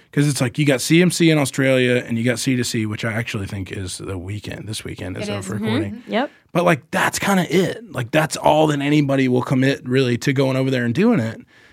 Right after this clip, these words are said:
Speaker 1: And I just think those fans are so hungry for more of that.
Speaker 3: They are.
Speaker 1: You know?
Speaker 2: <laughs> You're exactly
Speaker 3: They
Speaker 2: right.
Speaker 3: are.
Speaker 1: Yeah.
Speaker 2: Is Tex going with you? Does he have a passport?
Speaker 1: He's not going, no. He's
Speaker 2: Okay.
Speaker 1: not gonna go.
Speaker 2: He's too little.
Speaker 1: Too little. Too little.
Speaker 2: That's too much.
Speaker 1: That's a long
Speaker 2: Don't
Speaker 1: flight.
Speaker 2: do that to
Speaker 3: Yeah,
Speaker 2: Nicole.
Speaker 3: it's,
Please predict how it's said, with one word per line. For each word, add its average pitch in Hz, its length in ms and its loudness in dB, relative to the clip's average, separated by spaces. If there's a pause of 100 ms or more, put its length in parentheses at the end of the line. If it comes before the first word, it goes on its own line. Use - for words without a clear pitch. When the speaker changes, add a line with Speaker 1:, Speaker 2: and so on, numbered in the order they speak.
(120)
Speaker 1:
And 175 120 0
I 190 100 4
just 190 240 0
think 190 200 2
those 175 180 2
fans 180 340 2
are 131 100 -2
so 175 420 0
hungry 156 320 2
for 120 160 -4
more 151 200 -2
of 120 60 -4
that. 101 280 -8 (360)
Speaker 3:
They 151 160 -6
are. 175 320 4
Speaker 1:
You 127 60 2
know? 117 180 -2
Speaker 2:
<laughs> - 60 -6 (480)
You're 214 160 -2
exactly 202 420 2
Speaker 3:
They 233 80 4
Speaker 2:
right. 240 300 6
Speaker 3:
are. 247 240 4
Speaker 1:
Yeah. 233 260 4
Speaker 2:
Is 294 60 -2
Tex 302 300 2
going 294 220 4
with 277 160 2
you? 302 100 2
Does 269 140 4
he 262 60 0
have 247 140 4
a 226 40 -6
passport? 277 640 2
Speaker 1:
He's 113 100 -2
not 113 220 0
going, 92 320 -6
no. 80 280 -8
He's 175 120 -10
Speaker 2:
Okay. - 100 -10
Speaker 1:
not - 100 -12
gonna - 140 -10
go. - 220 -10 (160)
Speaker 2:
He's - 120 -18
too - 140 -16
little. - 400 -20
Speaker 1:
Too 196 180 2
little. 90 360 -4 (100)
Too 175 160 4
little. 92 300 0
Speaker 2:
That's 240 220 -8
too 214 160 -8
much. 190 420 -6
Speaker 1:
That's 190 100 2
a 220 60 6
long 151 240 6
Speaker 2:
Don't 392 140 6
Speaker 1:
flight. - 120 4
Speaker 2:
do - 100 6
that 240 120 4
to 170 80 2
Speaker 3:
Yeah, 165 300 6
Speaker 2:
Nicole. 233 240 6
Speaker 3:
it's, 247 80 -8